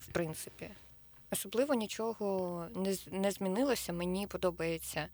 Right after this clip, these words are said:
зараз жити в Києві через те, що тут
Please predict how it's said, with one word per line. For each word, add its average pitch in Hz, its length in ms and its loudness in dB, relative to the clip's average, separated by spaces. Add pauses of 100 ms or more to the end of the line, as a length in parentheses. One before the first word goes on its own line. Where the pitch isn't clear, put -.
(380)
зараз 165 540 2
жити 175 300 0
в - 100 -10
Києві 180 420 -2
через 165 280 -4
те, 170 180 -2
що - 220 -6
тут - 280 -10